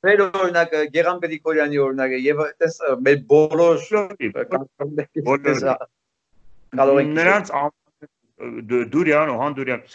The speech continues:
Speaker 2: նրանց
Speaker 1: Ոյ։
Speaker 2: ան-, նրանք ունեն մեկ, նրանք ասում են, ես մեկ անգամ պարզապես իմ մոտ էր այդ խոսակցությունը, երբ որ մեկը հարցը չեմ ուզում ոչ նախարարի անունը տալ, ոչ նրան, նրանք արժանի չեն նրան, որովհետև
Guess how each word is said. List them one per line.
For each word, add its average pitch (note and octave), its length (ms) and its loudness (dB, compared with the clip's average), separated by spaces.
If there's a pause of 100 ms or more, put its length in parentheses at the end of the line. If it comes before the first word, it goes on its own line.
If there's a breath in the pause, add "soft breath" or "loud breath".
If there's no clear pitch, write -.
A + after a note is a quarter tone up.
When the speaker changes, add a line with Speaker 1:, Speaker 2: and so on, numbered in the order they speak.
(180 loud breath)
Speaker 2:
նրանց D#3 400 -2
Speaker 1:
Ոյ։ C#3 160 -2
Speaker 2:
ան-, C3+ 240 -4
նրանք E3 320 -6
ունեն D#3 240 -6
մեկ, C3+ 200 -6 (500)
նրանք D3+ 260 -8
ասում B2 300 -6
են, G#2 80 -6
ես A2+ 100 -8
մեկ B2 240 -6
անգամ C3 300 -6 (480)
պարզապես G#2 640 -4 (260)
իմ C3+ 240 -4 (100)
մոտ C#3+ 300 2
էր F#2+ 80 2
այդ E2+ 160 -4
խոսակցությունը, A2 880 -4 (340 loud breath)
երբ A#2 240 -8
որ A2 140 -4 (240)
մեկը C3+ 320 -2
հարցը F#2+ 300 -4
չեմ C#3+ 200 -6
ուզում A2 240 -8
ոչ G2 140 -4
նախարարի G2+ 500 -2
անունը D3 280 -2
տալ, C3 240 -4
ոչ F#2 140 -10
նրան, C#3 380 -2
նրանք A#2 320 -8
արժանի G2 320 -6
չեն G2 240 -12
նրան, B2 280 -6 (260 loud breath)
որովհետև A2 500 -2